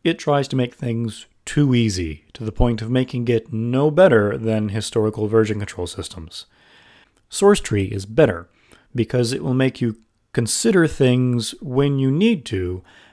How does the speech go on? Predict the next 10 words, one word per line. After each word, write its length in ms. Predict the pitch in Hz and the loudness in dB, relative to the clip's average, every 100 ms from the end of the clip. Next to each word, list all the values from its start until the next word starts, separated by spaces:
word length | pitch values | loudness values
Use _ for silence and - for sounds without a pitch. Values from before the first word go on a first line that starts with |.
| _ | _
rather 220 | 139 139 | 0 0
than 200 | 139 135 | 2 0
try 200 | 127 123 | 0 0
to 80 | 120 | 0
hide 420 | 98 - 135 131 | -2 -2 0 2
the 60 | 117 | 0
fact 320 | - 107 101 | -2 -4 -4
the 60 | 101 | -6
problem 320 | - 104 95 | -2 -2 -4
existed. 500 | 92 104 95 - 131 | -4 -4 -4 -8 -18